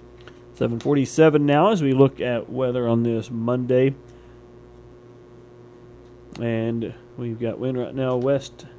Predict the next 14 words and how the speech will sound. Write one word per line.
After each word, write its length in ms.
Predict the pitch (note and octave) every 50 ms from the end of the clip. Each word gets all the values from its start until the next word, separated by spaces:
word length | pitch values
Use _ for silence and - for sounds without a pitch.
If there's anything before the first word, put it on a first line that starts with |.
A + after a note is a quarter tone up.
| - - - - - - - - - - - - - - -
uh, 420 | - A#2+ A#2 A#2 A2+ A2+ A2+ A2 G#2
nine 300 | - C#3 C#3 C#3+ C#3 C3+
miles 400 | C3+ C3+ C3+ C3+ C3 C3 C3 B2
per 220 | - - - - C3+
hour. 360 | C3 B2+ B2+ C#3+ D#3+ F3 F3 - - - - -
Humidity 400 | C3 C3 C3 C3 B2 A#2+ A#2 B2
at 100 | B2 -
one 140 | - B2 B2+
hundred 240 | C3 C#3 C#3 C3 -
percent. 420 | F2+ - - C#3+ C#3+ C#3+ - -
Barometric 420 | C3+ C3 C#3+ D3 C#3+ C#3+ C3+ C3+ -
pressure 260 | D3+ D#3+ D#3 C#3 -
twenty-nine 520 | - - E3 E3 D#3+ D#3 D#3 D3+ D3+ C#3+
point 380 | C#3 - - D3 C#3+ C#3+ - -